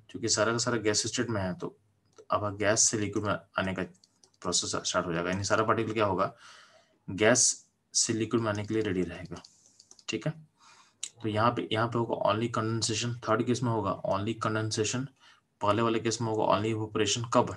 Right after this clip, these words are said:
Time zero पे, यानी beginning point पे, ठीक है। तो ध्यान ना, अगर आप सब, अगर बोला जाए तो यहाँ पे time zero पे rate of condensation, आरसी मतलब rate of condensation zero होगा, ठीक है।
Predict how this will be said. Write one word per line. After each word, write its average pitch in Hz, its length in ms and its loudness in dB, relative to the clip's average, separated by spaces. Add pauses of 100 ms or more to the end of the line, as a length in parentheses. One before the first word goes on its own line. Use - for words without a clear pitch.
Time 104 180 2
zero 110 180 2
पे, 92 100 -2 (220)
यानी 101 160 -6
beginning 110 320 0
point 156 240 -4
पे, - 80 -8 (420)
ठीक - 160 -4
है। - 140 -2 (880)
तो 110 80 -2
ध्यान 127 220 4
ना, 104 120 -4 (1600)
अगर 107 220 -2 (260)
आप 95 120 -2
सब, - 160 -8 (540)
अगर 110 160 -2
बोला 113 260 2
जाए 95 260 0 (320)
तो 107 60 -6
यहाँ 113 260 2
पे 95 80 0 (280)
time 107 160 2
zero 113 180 2
पे 117 200 2 (280)
rate 117 260 2
of 127 200 0
condensation, 104 540 -2 (400)
आरसी 101 320 0
मतलब 123 440 0 (420)
rate 113 240 2
of 120 80 2 (120)
condensation 101 560 -2
zero 95 220 -4
होगा, 87 300 -6 (920)
ठीक - 180 -4
है। 151 200 -6